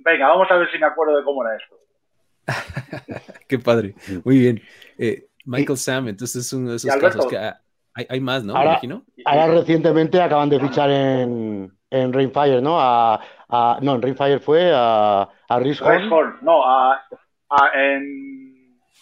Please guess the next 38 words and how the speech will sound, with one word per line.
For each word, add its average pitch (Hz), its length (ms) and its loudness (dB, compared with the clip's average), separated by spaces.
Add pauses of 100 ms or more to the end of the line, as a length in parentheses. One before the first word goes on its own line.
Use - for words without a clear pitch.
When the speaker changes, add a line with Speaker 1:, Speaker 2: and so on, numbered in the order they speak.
(120)
Speaker 3:
No 151 120 2
Speaker 1:
en 139 60 2
Speaker 3:
fue 165 100 4
en 151 60 4
Speaker 1:
Galaxy. 147 280 4
Speaker 3:
Rainfire, 139 180 2
en 156 80 2
Galaxy, 151 380 2
Speaker 1:
A - 20 4
Rhys 160 100 0
Speaker 3:
en 123 60 -4
Speaker 1:
Horn. - 20 -2
Speaker 3:
Galaxy. 165 440 0 (360)
Rhys 143 240 -2
Horn, 190 320 2
que, 147 280 4
eh, 127 320 -2
viene 139 260 -2
de 139 80 2
ser 135 160 -2
receptor 139 480 -2
en 135 260 -2
Bengals, 156 840 2 (320)
eh, 127 260 4
donde 131 220 0
estuvo 127 220 -4
Speaker 2:
Ujú. 120 80 0
Speaker 3:
también, 120 600 0
bueno, 123 180 -2
es 131 220 -2
que - 80 -2
hay 156 60 4
varios 151 240 4
Speaker 1:
Dolphins. - 340 0 (720)
Speaker 3:
en - 100 -2
Speaker 1:
En 127 60 0
Speaker 3:
Dolphins, 151 340 2
Speaker 1:
Dolphins. 156 560 -2